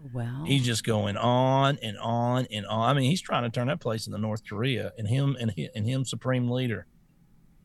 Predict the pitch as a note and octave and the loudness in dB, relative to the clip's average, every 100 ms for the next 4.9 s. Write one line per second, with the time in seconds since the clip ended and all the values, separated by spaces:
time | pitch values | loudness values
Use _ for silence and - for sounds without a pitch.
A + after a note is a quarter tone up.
0 | _ - F3 E3 D3 C#3+ D#3+ C#3+ B2 - | _ -18 -12 -12 -10 -10 -10 -12 -14 -14
1 | - - - - - - C#3 - D#3 C#3+ | -12 -10 -12 -14 -12 -4 -4 -2 -4 -4
2 | C#3 D3 A#2+ - D3+ D3 D3 D3 C#3+ C#3 | -4 -4 -6 -4 -2 -2 -2 -4 -2 -2
3 | C3 E3+ - E3+ C3+ B2 A#2+ - - - | -4 -6 -2 -2 -2 -2 -6 -12 -18 -2
4 | D3+ A#3 C4 C#4 C#4 E4+ E3 G#2 | 2 4 4 2 2 0 0 -2